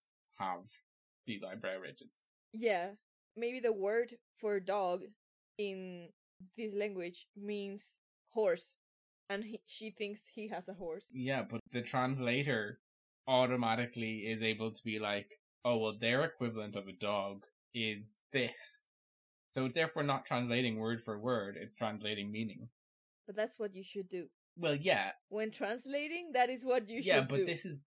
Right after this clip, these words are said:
Speaker 1: but dog for us doesn't have the meaning of, dog is a specific animal, whereas it's translating dog as a pet.
Speaker 2: Yeah, I would assume that if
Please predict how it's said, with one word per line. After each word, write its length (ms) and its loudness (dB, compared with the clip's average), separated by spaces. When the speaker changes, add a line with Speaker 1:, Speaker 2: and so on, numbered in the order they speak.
Speaker 1:
but 500 -6
dog 420 0
for 260 -2
us 220 -6
doesn't 340 -6
have 320 -2
the 100 -6
meaning 520 -6
of, 280 -2
dog 320 4
is 180 0
a 80 -4
specific 720 -8
animal, 380 -6
whereas 300 -4
it's 220 -6
translating 640 -2
dog 420 0
as 380 -2
a 260 0
pet. 340 0
Speaker 2:
Yeah, 340 0
I 120 4
would 180 -4
assume 580 -8
that 260 4
if 160 -8